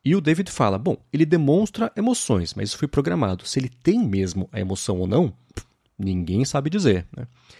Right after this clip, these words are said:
E é justamente a mesma discussão que aconteceu quando, há, sei lá,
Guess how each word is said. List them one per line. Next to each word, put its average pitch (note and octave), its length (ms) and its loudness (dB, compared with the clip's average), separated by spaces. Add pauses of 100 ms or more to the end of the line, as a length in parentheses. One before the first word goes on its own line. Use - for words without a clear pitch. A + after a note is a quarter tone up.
(160)
E A#2 80 2
é B2 60 4
justamente D3 840 2
a B2+ 80 -6
mesma D#3 300 2
discussão C3 340 -4
que A#2+ 60 -2
aconteceu A2+ 480 -2
quando, A2 380 0 (480)
há, C4+ 260 -2
sei - 180 -6
lá, F#2+ 140 -4